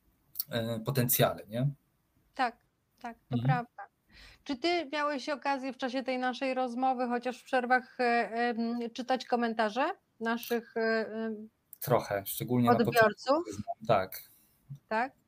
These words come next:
Speaker 2: Chciałbyś
Speaker 1: Jest.
Speaker 2: się do któregoś, e, e, odnieść, coś zapamiętałeś, na coś zwróciłeś uwagę, bo
Speaker 1: Mhm.
Speaker 2: ja mało akurat, e,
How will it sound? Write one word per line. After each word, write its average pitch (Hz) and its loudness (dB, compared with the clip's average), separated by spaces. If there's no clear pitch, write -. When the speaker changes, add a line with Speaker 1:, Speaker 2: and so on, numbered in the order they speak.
Speaker 2:
Chciałbyś - 4
Speaker 1:
Jest. 294 -2
Speaker 2:
się 262 0
do 247 0
któregoś, 240 2
e, 233 0
e, 214 -4
odnieść, 277 6
coś 240 0
zapamiętałeś, 240 0
na 233 0
coś 226 -2
zwróciłeś 226 -4
uwagę, 247 0
bo 233 -2
Speaker 1:
Mhm. 135 -8
Speaker 2:
ja 262 10
mało 262 8
akurat, 240 0
e, 233 -2